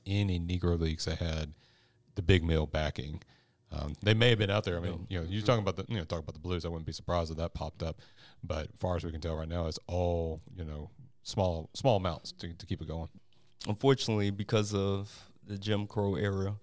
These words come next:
Speaker 2: and segregation in the South, y-, there were no African Americans playing on these white male baseball teams.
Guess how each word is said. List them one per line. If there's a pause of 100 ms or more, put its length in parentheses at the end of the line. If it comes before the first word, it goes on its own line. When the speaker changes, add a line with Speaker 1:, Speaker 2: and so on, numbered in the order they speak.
(120)
Speaker 2:
and
segregation
in
the
South,
y-, (460)
there
were
no (300)
African
Americans
playing
on
these
white
male
baseball
teams.